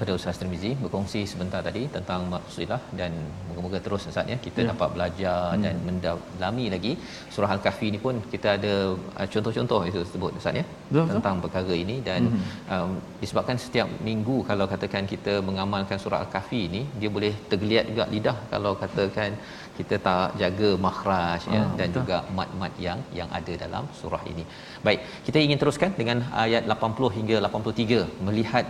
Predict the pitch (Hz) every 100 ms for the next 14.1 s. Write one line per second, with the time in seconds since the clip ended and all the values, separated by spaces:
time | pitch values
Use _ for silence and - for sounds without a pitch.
0 | - 104 101 - 113 - 120 139 143 131
1 | - 127 - 123 - 120 127 131 78 -
2 | - - 98 95 104 107 120 110 110 117
3 | 104 98 98 - 98 127 127 117 98 101
4 | 107 117 107 - 135 147 113 95 147 -
5 | - - 98 98 95 104 101 104 135 -
6 | 92 - - - 92 95 95 92 90 92
7 | 92 92 92 90 87 87 113 98 80 98
8 | - 135 - - - - - 95 107 143
9 | 170 - 80 82 - 95 98 92 85 90
10 | 90 90 90 90 101 98 98 - 85 -
11 | - - - - - - - - - 123
12 | 120 - 123 143 131 123 120 120 - -
13 | 113 127 151 170 170 127 113 117 120 113
14 | 82